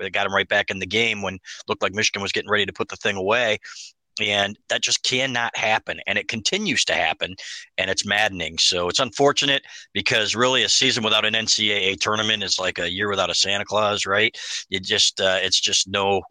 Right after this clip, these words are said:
there's no reason for it, and it shouldn't happen at a school like Michigan. It happens everywhere. But you know what? They've got enough talent, in my opinion, to be better than they are, and we keep waiting and waiting and waiting. So gonna be very interested to see how they come out on Tuesday night at Wisconsin to see if they roll over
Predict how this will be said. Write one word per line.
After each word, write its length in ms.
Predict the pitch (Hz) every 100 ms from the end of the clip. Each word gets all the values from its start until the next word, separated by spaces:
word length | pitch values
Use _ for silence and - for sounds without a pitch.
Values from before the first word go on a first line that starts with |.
| - - _
there's 180 | 101 110
no 60 | 101
reason 280 | 104 117
for 300 | 104 - 107
it, 40 | 110
and 120 | 92
it 80 | 87
shouldn't 280 | - 104 98
happen 320 | 101 101 107
at 120 | 101
a 20 |
school 220 | 101 113
like 100 | 113
Michigan. 260 | 131 - 160
It 60 | 147
happens 260 | 143 98
everywhere. 460 | 95 90 82 85 85
But 300 | - 107 101 - - -
you 80 | 113
know 120 | 123
what? 220 | 131 131
They've 140 | 120 104
got 140 | 139
enough 240 | 127 131 -
talent, 380 | 120 113 107 95
in 100 | 95
my 160 | 107
opinion, 560 | 101 - 113 101 87 87 - - -
to 100 | 107
be 140 | 113
better 280 | 110 117 113
than 140 | 104
they 160 | 101 98
are, 400 | 104 98 92 95 - -
and 100 | 95
we 80 | 98
keep 240 | - -
waiting 320 | 104 117 127
and 100 | 104
waiting 240 | 101 110 98
and 140 | 95
waiting. 280 | 107 98 85
So 260 | - - 87 - -
gonna 100 | 107
be 80 | 104
very 240 | 104 156
interested 320 | 165 165 - 123
to 60 |
see 140 | - 127
how 80 |
they 100 | 117
come 180 | 104 113
out 200 | 110 107 98
on 300 | 98 98 95 - - - -
Tuesday 340 | 139 127 123
night 300 | 117 113 113 -
at 180 | 110 107
Wisconsin 540 | 101 - 110 101 95
to 80 | 95
see 160 | -
if 80 | 95
they 100 | 95
roll 300 | 90 - 202 107
over 280 | 175 214